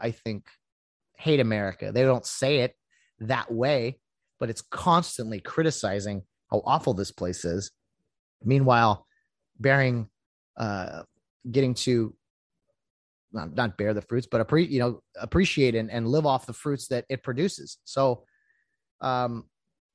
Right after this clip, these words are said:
for anyone telling me, "Oh, you, how could you root against the U S women's soccer team?" That's how I justify it.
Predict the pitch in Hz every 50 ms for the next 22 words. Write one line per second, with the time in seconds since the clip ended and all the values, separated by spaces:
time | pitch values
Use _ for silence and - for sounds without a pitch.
0 | _ _ _ _ _ _ _ _ _ _ _ _ _ - 156 165 175 170 165 160
1 | 156 143 - 156 151 151 143 139 135 151 233 247 208 - - 220 214 214 - 233
2 | 190 185 180 190 185 175 156 165 143 - - 123 123 135 135 123 113 - - -
3 | - _ _ _ _ _ _ - 156 156 139 117 - - 135 131 127 - 120 107
4 | - 120 110 107 104 - _ _ _ _ _ _ _ _ _ _ _ _ _ _
5 | _ _ _ _ _ _ _ - 117 135 131 - - 123 107 117 117 110 98 98
6 | 92 - - 85 - 80 73 69 65 58